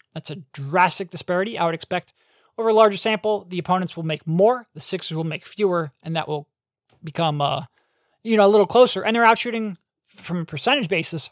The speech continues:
from three by about a percentage and a half.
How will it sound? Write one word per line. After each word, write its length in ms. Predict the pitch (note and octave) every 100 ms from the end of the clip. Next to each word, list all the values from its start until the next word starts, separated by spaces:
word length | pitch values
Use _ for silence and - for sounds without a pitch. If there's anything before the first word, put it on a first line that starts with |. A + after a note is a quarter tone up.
| _
from 180 | E3 D#3
three 420 | G#3 B3 D#3 C#3+ _ _ -
by 100 | E3+
about 180 | E3 D#3
a 40 |
percentage 500 | - D3 E3+ D#3 C#3
and 80 | C3+
a 40 |
half. 480 | - F#3+ F3+ - _